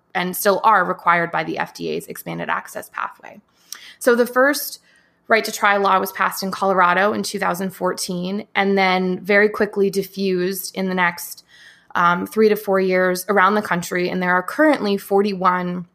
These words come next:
state right to try laws on the books.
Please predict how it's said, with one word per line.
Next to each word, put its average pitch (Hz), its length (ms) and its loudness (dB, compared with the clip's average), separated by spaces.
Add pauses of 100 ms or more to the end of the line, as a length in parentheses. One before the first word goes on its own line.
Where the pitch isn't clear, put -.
(500)
state 190 260 2
right 185 180 2
to - 100 -12
try 180 240 -2
laws 175 460 0
on 175 260 -2
the 175 80 -8
books. - 480 -6